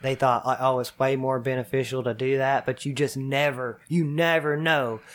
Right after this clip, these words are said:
Like, what if, what if Erica has an idol?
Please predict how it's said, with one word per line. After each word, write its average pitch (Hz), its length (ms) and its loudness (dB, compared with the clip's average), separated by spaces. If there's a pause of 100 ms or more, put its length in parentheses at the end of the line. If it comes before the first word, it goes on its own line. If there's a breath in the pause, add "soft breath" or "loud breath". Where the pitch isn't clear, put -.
(180 loud breath)
Like, 131 200 0
what 160 180 2
if, 160 220 -2 (160 loud breath)
what 151 140 2
if 156 100 0
Erica 156 360 2
has 151 300 2
an 147 80 -2
idol? 147 320 2